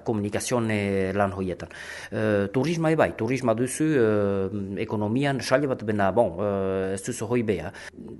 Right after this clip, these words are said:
Euska agertzen duzu. Hoikoro, eh, botin aitze baten, eh, markatutzu, eh, ez duzu lurralde bat, eh, desplomi bilten ahal. Sail bat bestik beno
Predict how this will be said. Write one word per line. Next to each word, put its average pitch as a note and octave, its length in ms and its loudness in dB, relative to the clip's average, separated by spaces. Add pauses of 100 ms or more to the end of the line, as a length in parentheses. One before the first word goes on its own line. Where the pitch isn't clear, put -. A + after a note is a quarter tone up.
(120)
Euska - 440 0
agertzen A#2 460 -2
duzu. F#2 300 -6 (220)
Hoikoro, F#3 540 2 (180)
eh, A#2+ 520 4
botin B2+ 520 0
aitze C3+ 340 0
baten, C3 420 0
eh, A2+ 280 2
markatutzu, A#2 640 0
eh, B2+ 300 2
ez B2 120 -2
duzu E3+ 360 2
lurralde C#3+ 480 4
bat, D3 260 0
eh, A#2+ 200 6
desplomi A#2+ 500 4
bilten G#2+ 320 2
ahal. D#2+ 240 -6 (240)
Sail C#3+ 240 4
bat D3+ 240 2
bestik C3 400 0
beno A#2 260 2